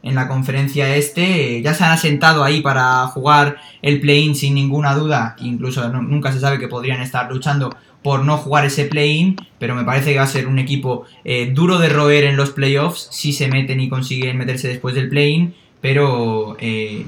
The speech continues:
yo apuesto por Toronto, equipo joven, con futuro, sobre todo con un Scottie Barnes que está jugando muy bien últimamente.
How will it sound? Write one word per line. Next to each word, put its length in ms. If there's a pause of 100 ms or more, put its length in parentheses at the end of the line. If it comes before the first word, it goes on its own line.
yo 540 (680)
apuesto 560
por 160
Toronto, 540
equipo 380
joven, 520 (140)
con 180
futuro, 480
sobre 180
todo 120
con 100
un 140
Scottie 280
Barnes 220
que 60
está 140
jugando 240
muy 140
bien 140
últimamente. 560